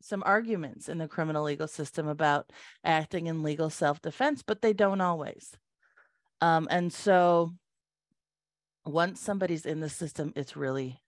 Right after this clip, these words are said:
really hard to get out of it. Um, self-defense is certainly not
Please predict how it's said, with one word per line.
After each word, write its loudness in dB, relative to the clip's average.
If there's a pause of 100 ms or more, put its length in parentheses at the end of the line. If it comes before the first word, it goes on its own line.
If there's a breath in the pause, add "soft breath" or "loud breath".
(320)
really -4
hard -6
to -12
get -8
out -2
of -6
it. -8 (640 loud breath)
Um, 4
self-defense 0
is -10
certainly -2
not -2